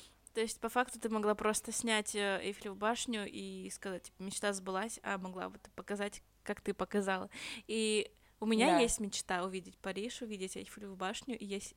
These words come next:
Speaker 1: сижу, и у меня вчера так слеза течёт, я так улыбаюсь, думаю, "Как клёво у неё получилось!" <laughs> Я тоже
Speaker 2: Да,
Speaker 1: скоро так
Speaker 2: вот,
Speaker 1: сделаю.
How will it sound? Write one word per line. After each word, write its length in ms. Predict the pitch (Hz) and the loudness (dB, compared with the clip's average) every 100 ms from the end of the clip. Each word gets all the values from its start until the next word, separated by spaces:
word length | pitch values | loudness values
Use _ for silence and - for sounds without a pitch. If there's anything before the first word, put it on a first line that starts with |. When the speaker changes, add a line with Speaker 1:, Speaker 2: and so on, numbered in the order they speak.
| - | -10
Speaker 1:
сижу, 400 | - 220 202 262 | -4 -2 -2 -4
и 40 | |
у 20 | |
меня 120 | 240 | -6
вчера 220 | 214 - - | -8 -6 -8
так 140 | - | -6
слеза 400 | - 208 202 202 - _ | -6 -4 -2 -2 -4 _
течёт, 340 | - 233 247 - | -18 -6 -4 -4
я 60 | |
так 180 | - - | -10 0
улыбаюсь, 420 | 247 233 226 269 - | 4 10 10 10 4
думаю, 280 | 240 247 - 349 415 370 - | -2 -2 0 2 4 2 4
"Как 160 | 453 427 - | 6 6 8
клёво 460 | 508 440 440 440 | 10 12 12 10
у 20 | 427 | 8
неё 160 | 392 | 6
получилось!" 680 | - 359 339 - 370 415 440 | 4 -2 -2 -2 0 2 4
<laughs> 1160 | 466 381 466 480 480 381 - 480 415 381 - 392 | 12 12 12 12 12 8 10 8 8 0 -4 0
Я 100 | - | 4
тоже 220 | 226 233 | 12 12
Speaker 2:
Да, 20 | |
Speaker 1:
скоро 360 | 240 247 240 330 | 12 12 12 10
так 160 | 330 226 | 6 8
Speaker 2:
вот, 240 | 254 262 | 8 6
Speaker 1:
сделаю. 520 | - 320 311 330 330 | -4 0 4 6 6